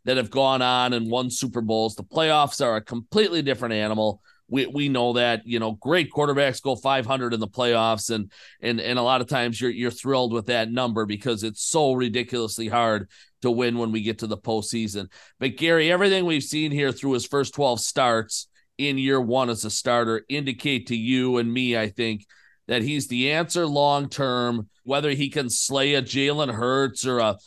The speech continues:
a Dak Prescott or, you know, eventually a Mahomes or a Josh Allen or a Burrow or somebody like that in the postseason.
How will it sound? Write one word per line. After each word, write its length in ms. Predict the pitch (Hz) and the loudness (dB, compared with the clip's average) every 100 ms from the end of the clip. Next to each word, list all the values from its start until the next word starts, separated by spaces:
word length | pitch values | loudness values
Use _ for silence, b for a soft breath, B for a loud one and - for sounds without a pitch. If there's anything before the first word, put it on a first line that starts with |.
| b b | b b
a 140 | 113 123 | -2 0
Dak 460 | 113 123 143 - | 0 0 0 -4
Prescott 880 | 120 123 131 - 123 127 131 131 - | -2 0 0 -2 0 2 2 0 -2
or, 280 | 120 110 98 b b | -2 -2 -4 b b
you 120 | - | -2
know, 120 | 123 127 | 0 2
eventually 640 | 117 135 139 - 135 135 | 0 -2 -2 -2 0 0
a 80 | 123 | 2
Mahomes 640 | 120 113 123 127 131 123 | 0 2 0 0 0 0
or 100 | 123 | 0
a 80 | 117 | 0
Josh 460 | 113 123 135 - | 0 2 2 0
Allen 360 | 113 127 135 131 | 0 0 0 0
or 120 | 120 | -2
a 80 | 113 | -2
Burrow 380 | 101 120 127 131 | -2 0 2 2
or 180 | 123 | 2
somebody 380 | 120 127 123 123 | 0 -4 0 0
like 260 | 120 117 110 | 2 0 0
that 360 | 120 120 117 - b b - | 0 2 0 -4 b b -2
in 180 | 143 | -2
the 100 | 127 | -2
postseason. 840 | 107 135 127 107 127 123 117 117 | -2 -2 -2 -2 -2 -2 -2 -4